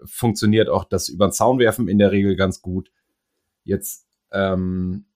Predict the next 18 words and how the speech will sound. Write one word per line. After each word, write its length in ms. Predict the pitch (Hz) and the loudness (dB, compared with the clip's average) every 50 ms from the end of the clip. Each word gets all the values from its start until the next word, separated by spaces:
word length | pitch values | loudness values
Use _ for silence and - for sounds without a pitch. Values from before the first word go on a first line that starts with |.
| _ _ - | _ _ -4
und 120 | 101 101 | 0 2
das 200 | 107 107 - - | 2 2 2 2
wäre 80 | 117 101 | 2 2
der 120 | 101 98 | 2 0
Übergang, 400 | - 120 123 143 123 127 117 117 | 0 0 0 2 2 2 2 2
dann 140 | 110 107 101 | 0 0 -2
hast 180 | 107 117 - - | -2 -4 -6 -8
du 120 | 113 101 | -6 -4
gesagt, 500 | 98 95 85 92 98 101 110 - - _ | -2 -2 0 2 2 2 2 0 -4 _
gibt's 200 | - 110 101 - | -10 -8 -6 -4
ja 60 | 113 | -4
immer 220 | - 101 120 120 117 | -2 0 0 0 0
mehr 160 | 117 113 107 | 0 0 0
Situationen, 1040 | 95 107 104 - 113 98 92 - - - 107 117 123 127 131 127 127 131 127 113 104 | 0 -2 -2 -2 -2 -2 -2 -2 -4 -4 -2 0 0 0 -2 -4 -6 -8 -10 -14 -14
äh, 400 | - 101 107 107 107 107 104 95 | -8 -6 -4 -2 0 -2 -2 -2
wo 140 | 101 107 101 | -4 -6 -2
wir 160 | 95 101 98 | -2 -2 -2
feststellen, 920 | - - 110 104 - - - - 101 101 101 101 98 101 101 101 101 - _ | -2 -2 -4 -2 -2 -2 0 2 2 4 4 4 4 4 2 2 0 -4 _